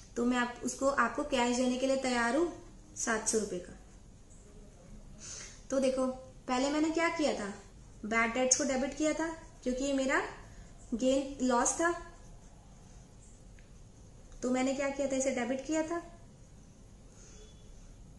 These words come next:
अब मेरा क्या हो रहा है, ये मेरे को bad डेट्स आ गया मेरे पास पैसे देने के लिए, तो मेरा क्या है,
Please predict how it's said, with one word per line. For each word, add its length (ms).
अब 120
मेरा 260
क्या 200
हो 100
रहा 120
है, 240
ये 180
मेरे 220
को 240
bad 280
डेट्स 260
आ 180
गया 180
मेरे 140
पास 200
पैसे 220
देने 200
के 120
लिए, 140
तो 140
मेरा 220
क्या 200
है, 240